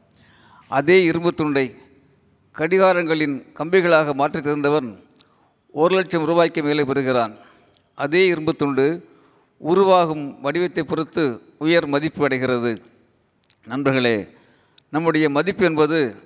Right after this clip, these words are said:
நாம் எந்த பின்னணியில் இருந்து வருகின்றோம் என்பது அல்ல, நாம் எப்படி நம்மை உருவாக்கிக் கொள்கிறோம் என்பதிலே தான் இருக்கிறது.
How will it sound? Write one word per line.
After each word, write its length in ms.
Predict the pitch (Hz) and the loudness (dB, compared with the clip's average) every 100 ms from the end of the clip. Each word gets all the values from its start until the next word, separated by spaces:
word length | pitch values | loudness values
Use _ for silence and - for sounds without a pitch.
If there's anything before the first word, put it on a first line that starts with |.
| _ _ | _ _
நாம் 540 | 135 156 160 147 135 - | -2 2 2 0 -6 -12
எந்த 340 | 123 156 175 175 | -8 -8 -2 -4
பின்னணியில் 520 | - 170 185 185 175 | -2 -6 -4 -4 -2
இருந்து 460 | 160 156 156 151 147 | -2 -2 -2 0 -2
வருகின்றோம் 440 | 156 151 151 139 | -4 0 0 0
என்பது 300 | 143 139 131 | -4 -2 -2
அல்ல, 320 | 123 117 95 - _ _ _ _ _ _ _ _ - | -2 -4 -8 -16 _ _ _ _ _ _ _ _ 0
நாம் 480 | 151 151 139 127 | 4 4 2 -6
எப்படி 560 | 135 151 180 180 185 175 - | -8 -4 -2 0 -2 -2 -8
நம்மை 320 | 147 156 156 | -6 -2 0
உருவாக்கிக் 560 | 151 156 180 190 180 165 | 0 0 2 2 0 -6
கொள்கிறோம் 540 | 160 147 139 131 127 - - | -4 0 0 -2 -6 -16 -14
என்பதிலே 440 | 156 165 156 151 | -4 -2 2 2
தான் 340 | 160 160 127 | 0 -2 -6
இருக்கிறது. 560 | - 135 127 123 117 | -10 -10 -4 -4 -4